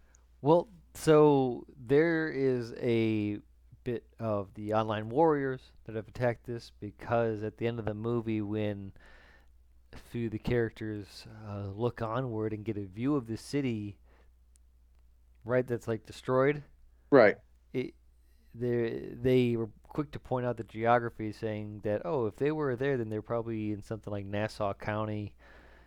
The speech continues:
Speaker 1: And it doesn't look like that. There's no farm out there 'cause Ethan Hawke was driving in farm. And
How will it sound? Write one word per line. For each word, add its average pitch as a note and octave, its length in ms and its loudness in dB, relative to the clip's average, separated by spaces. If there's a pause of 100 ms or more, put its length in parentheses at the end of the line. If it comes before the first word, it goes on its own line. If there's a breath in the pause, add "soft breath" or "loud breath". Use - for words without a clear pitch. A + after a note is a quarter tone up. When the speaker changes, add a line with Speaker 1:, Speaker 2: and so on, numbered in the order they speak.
(180 soft breath)
Speaker 1:
And G#2 680 -4
it G2+ 100 -6
doesn't B2+ 160 2
look B2 120 -4
like B2 140 4
that. C#3+ 120 6
There's B2 120 -4
no B2+ 100 2
farm C3 400 4
out B2 200 4
there A2+ 540 4
'cause A2 140 -4
Ethan A#2+ 220 -4
Hawke A#2+ 180 0
was G#2+ 100 -8
driving A#2 360 -2
in G#2 140 -12
farm. G#2+ 520 -2 (1300)
And G#2 560 -6